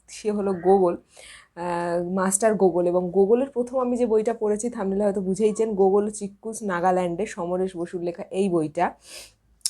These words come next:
আমি আগে বইটার দামটা বলে দিই। এই বইটা বেশ পুরনো এডিশনে, দু হাজার আঠেরো, আনন্দ থেকে প্রকাশিত, মুদ্রিত মূল্য একশো পঁচিশ টাকা। আজকে যে কটা বই দেখাবো সবগুলোই আনন্দ থেকে প্রকাশিত। তো প্রথম এইটা পড়েছি। আহ, গোগলের চরিত্রটা আমার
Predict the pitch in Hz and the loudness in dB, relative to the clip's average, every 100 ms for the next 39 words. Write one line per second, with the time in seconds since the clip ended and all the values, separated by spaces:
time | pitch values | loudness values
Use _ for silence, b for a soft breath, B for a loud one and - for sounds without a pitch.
0 | - 226 208 208 175 180 170 160 160 165 | -8 0 2 4 4 4 2 0 -2 -2
1 | 160 160 196 - B B B 196 214 233 | 0 0 0 -4 B B B 0 2 4
2 | 247 254 - 233 233 240 240 269 285 208 | 4 4 -2 -4 0 0 0 0 0 0
3 | 233 220 226 196 196 247 311 233 196 208 | 0 0 2 0 0 0 2 2 2 0
4 | 220 220 214 214 196 214 240 247 339 254 | -2 -2 -4 -4 -4 -6 -6 -4 -4 -4
5 | 190 185 180 180 196 220 269 196 - 202 | -4 -4 -4 -6 -4 -2 -2 -4 -8 -10
6 | 170 156 - 143 - 170 B B B - | -10 -10 -12 -12 -14 -16 B B B -12
7 | 196 240 226 247 254 254 254 254 254 262 | -2 2 4 4 4 4 4 2 0 0
8 | 277 277 - 226 - 233 247 185 170 165 | -2 -4 -10 -12 -6 -2 -2 -2 -4 -8
9 | 156 156 147 170 - - - 196 226 226 | -12 -12 -14 -16 -18 -20 -18 -10 -8 -4
10 | 247 220 208 233 220 208 208 254 - - | -2 0 0 0 0 0 -2 -8 -14 -20
11 | - - - 190 196 185 - 185 233 247 | -20 -20 -4 -2 -2 -6 -12 0 4 4
12 | 294 311 294 269 262 254 240 | 4 2 0 -2 0 2 2